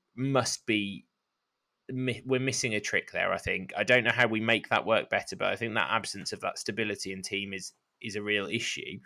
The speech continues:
I think the other thing that automatically springs to my mind is that actually we, most of us end up with more or less a full-time clinical job plus the other burdens of training in terms of portfolio management, exams, et cetera,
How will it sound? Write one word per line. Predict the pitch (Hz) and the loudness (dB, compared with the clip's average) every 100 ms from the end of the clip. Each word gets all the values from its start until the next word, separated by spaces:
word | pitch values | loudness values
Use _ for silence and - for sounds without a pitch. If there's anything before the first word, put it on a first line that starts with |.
| - - - - - _ - | -16 -16 -16 -16 -20 _ 2
I | |
think | 156 185 | 4 6
the | 170 | 6
other | 170 | 6
thing | 175 156 139 | 4 2 2
that | 120 - | 2 2
automatically | 120 110 117 127 123 113 110 | -2 -2 2 2 2 -4 -4
springs | - 107 110 | -2 -4 -4
to | 123 | 2
my | 127 | 4
mind | 120 104 101 | 4 2 2
is | 110 107 | 2 0
that | - 117 - - - - _ _ - | 2 4 2 -2 -20 -20 _ _ 2
actually | 135 - - 135 135 147 135 - | 2 2 0 6 6 6 4 -2
we, | 139 139 123 - - | 0 2 2 -4 -2
most | 147 151 - | 2 2 2
of | 110 | 4
us | 113 - | 4 4
end | 113 120 | 0 4
up | 110 - - | 4 2 2
with | 117 107 - - _ _ | 2 2 -2 -16 _ _
more | 131 127 | 2 6
or | 123 | 6
less | 117 | 6
a | 113 | 2
full-time | - 127 117 113 110 | 2 2 4 0 2
clinical | 117 110 107 | 0 0 0
job | 104 95 - | 2 0 -2
plus | - 120 117 - | 2 4 4 2
the | 117 110 | -2 2
other | 113 110 | 2 2
burdens | 101 117 110 98 104 98 | 4 6 6 4 -2 -4
of | 104 - | -6 2
training | 131 113 98 85 113 117 | 4 4 4 -2 -2 -2
in | 107 | 0
terms | 110 104 101 | 0 0 0
of | 98 | 0
portfolio | 113 101 107 107 107 | 0 2 4 6 6
management, | 120 117 110 101 104 107 | 6 4 4 2 -2 -4
exams, | - 101 120 107 107 107 101 | -4 -2 2 2 2 -2 -2
et | 95 | -2
cetera, | - 117 - - - 107 | 0 0 0 -8 0 0